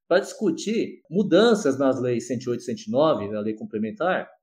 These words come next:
pra que eles pudessem fazer a gestão desses fundos, que nós não tivéssemos a exclusividade. Isso não é bom para o trabalhador.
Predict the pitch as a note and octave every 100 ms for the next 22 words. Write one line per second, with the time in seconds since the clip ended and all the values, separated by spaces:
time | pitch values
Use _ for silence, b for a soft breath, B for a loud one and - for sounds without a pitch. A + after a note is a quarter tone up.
0 | _ _ - F3+ F#3 G3 - D#3 D3 G3+
1 | D3+ C3 A#2+ A#2+ C3 B2 A#2 C#3 - A#2
2 | F#2+ - - _ _ _ - B2 - C#3
3 | C#3 - C#3 D#3+ E3 C3+ D3 D3+ D3 D#3
4 | E3 E3 D#3 F3+ D3+ C#3 G#2+ - - _
5 | _ _ _ E3+ E3+ G3+ G3+ F#3+ F3+ D3+
6 | D3 B2+ B2 A#2+ A#2 A2 F#2 D#2+